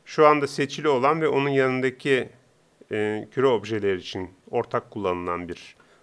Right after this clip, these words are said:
materyal. Ortak kullanımdan çıkmak için bu sefer de bu iki butonuna bastım. Bu yine buna özgü oldu. E, sonuncu için artık bir şey yapmama gerek kalmadı.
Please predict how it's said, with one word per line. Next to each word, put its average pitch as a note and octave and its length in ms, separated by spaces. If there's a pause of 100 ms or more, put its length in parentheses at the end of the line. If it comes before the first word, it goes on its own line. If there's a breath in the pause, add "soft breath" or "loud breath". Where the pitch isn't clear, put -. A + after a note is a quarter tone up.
(120)
materyal. G#2 460
Ortak D3 420
kullanımdan B2+ 460
çıkmak - 400
için - 360
bu C3+ 80
sefer A#2 380
de F3+ 160 (800 soft breath)
bu C#3+ 140
iki C3+ 240
butonuna F#2 420
bastım. F#2+ 460 (560)
Bu C#3 140
yine C3 320
buna B2 160
özgü G2 400
oldu. F#2 440 (640 soft breath)
E, B2+ 120
sonuncu C#3 460
için D3+ 200
artık C3 320
bir - 40
şey C3 180
yapmama A#2 400
gerek A2+ 320
kalmadı. F#2+ 580